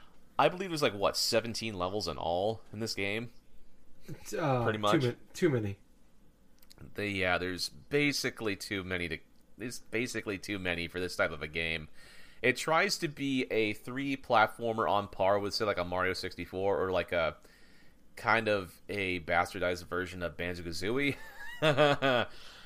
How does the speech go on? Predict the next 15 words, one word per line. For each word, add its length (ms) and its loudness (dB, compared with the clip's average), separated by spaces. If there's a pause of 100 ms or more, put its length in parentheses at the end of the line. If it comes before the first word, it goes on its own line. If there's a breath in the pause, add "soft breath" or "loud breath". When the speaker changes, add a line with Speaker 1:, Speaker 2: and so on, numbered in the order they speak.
(120 loud breath)
Speaker 1:
Yeah, 520 2
it's 240 -2
neither 340 2
one 140 -2
of 60 -4
those 180 -6
games. 400 -10
It 80 -8
doesn't 220 0
even 200 -4
hit, 500 0 (840)
it 80 0
doesn't 240 -2
even 180 -4
hit 380 2